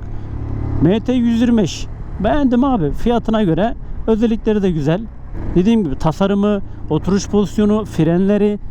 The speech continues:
yirmi üç litre benzin deposu, önde disk güzel.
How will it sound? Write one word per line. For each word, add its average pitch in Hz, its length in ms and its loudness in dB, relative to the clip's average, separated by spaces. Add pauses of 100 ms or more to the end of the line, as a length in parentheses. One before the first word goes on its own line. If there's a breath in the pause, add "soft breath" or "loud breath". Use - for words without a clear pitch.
(340 loud breath)
yirmi 160 220 4
üç - 140 -4
litre 208 220 2
benzin 202 360 2
deposu, 196 500 0
önde 156 320 2
disk - 260 -2
güzel. 202 340 2